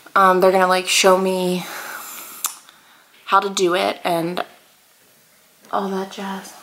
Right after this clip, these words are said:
Go, go in your, go in your little spot. Come on. No, come on. We gotta go. Come on, go in. Good boy. You're so good.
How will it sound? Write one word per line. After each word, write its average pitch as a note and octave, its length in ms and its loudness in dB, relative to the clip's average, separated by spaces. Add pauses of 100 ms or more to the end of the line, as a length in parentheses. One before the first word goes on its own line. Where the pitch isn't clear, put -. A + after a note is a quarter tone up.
(160)
Go, B3+ 200 0 (200)
go D#4 140 2
in E4 200 4
your, E4+ 140 -2 (560)
go D4 120 0
in C#4+ 100 0
your D4 140 -2
little - 840 -6
spot. - 560 0
Come E4+ 100 -2
on. - 100 6 (300)
No, A3 220 0
come - 140 -6
on. - 100 -2 (280)
We D#3 80 4
gotta D#3 240 2
go. - 220 0 (600)
Come F#4 120 2
on, F#4+ 260 2
go E4+ 140 4
in. F#4 160 0 (1300)
Good - 300 2
boy. B3 560 6 (2500)
You're B4 160 4
so G#4+ 320 4
good. G4 680 6